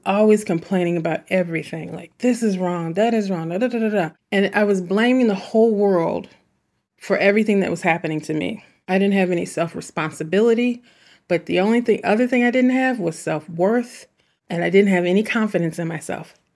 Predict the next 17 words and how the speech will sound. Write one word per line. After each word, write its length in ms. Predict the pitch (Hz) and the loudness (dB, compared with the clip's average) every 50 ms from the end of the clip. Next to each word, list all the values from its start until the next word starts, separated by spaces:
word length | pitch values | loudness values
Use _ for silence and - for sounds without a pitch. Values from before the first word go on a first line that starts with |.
| _ | _
at 120 | - 190 190 | 0 0 2
all. 380 | 185 165 165 139 - - - _ _ _ _ _ _ _ - | 2 0 -2 -4 -6 -10 -16 _ _ _ _ _ _ _ -4
And 640 | - 196 196 196 196 190 185 185 180 180 180 180 - _ _ _ _ _ _ _ _ - | -2 0 2 2 2 2 2 0 0 -2 -2 -4 -8 _ _ _ _ _ _ _ _ 0
as 380 | 190 202 208 214 214 208 214 - | 2 4 6 6 4 4 0 -4
I 280 | - 185 190 190 196 190 | -2 0 2 2 2 2
grew 400 | 185 170 - 196 202 214 220 226 | 0 -2 -2 0 2 2 2 2
to 240 | 220 - - 196 - | 0 -4 -6 -6 -4
understand 760 | - 190 196 202 190 180 180 - - - 190 180 180 170 170 170 | -2 0 0 2 2 0 -2 -2 -4 -4 -2 -2 -2 -2 -4 -6
trauma, 520 | - - 247 269 311 302 233 190 175 156 - | -6 -6 -4 -2 -2 0 0 0 0 -2 -2
I 140 | 175 175 | -2 -2
knew 320 | 185 185 190 208 208 202 196 | 0 2 2 2 2 2 2
that 240 | 190 170 160 - - | 0 -2 -2 -4 -4
all 200 | 180 190 196 196 | -2 0 2 2
of 120 | 190 190 | 2 0
that 180 | 190 170 - - | 0 -2 -4 -6
came 280 | - 190 175 175 175 | -6 -6 -4 -4 -6
from 380 | 165 - 170 170 165 156 165 | -6 -6 -6 -6 -6 -6 -8